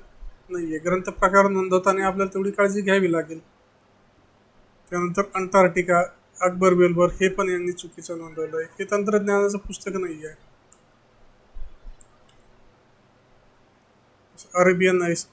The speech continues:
अर्कचित्र, या पद्धतीने आपण ज्या पद्धतीने पुस्तक नोंदवले आहे त्या पद्धतीने आपल्याला पुस्तक या ठिकाणी मिळेल.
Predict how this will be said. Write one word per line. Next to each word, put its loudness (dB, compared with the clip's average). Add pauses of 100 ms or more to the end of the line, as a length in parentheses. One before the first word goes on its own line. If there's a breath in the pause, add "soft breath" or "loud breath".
अर्कचित्र, -2 (4000)
या 2
पद्धतीने -4
आपण -4
ज्या 0
पद्धतीने -4
पुस्तक -8
नोंदवले 0
आहे 2
त्या -6
पद्धतीने -10
आपल्याला -14
पुस्तक -14
या -4
ठिकाणी -10
मिळेल. -20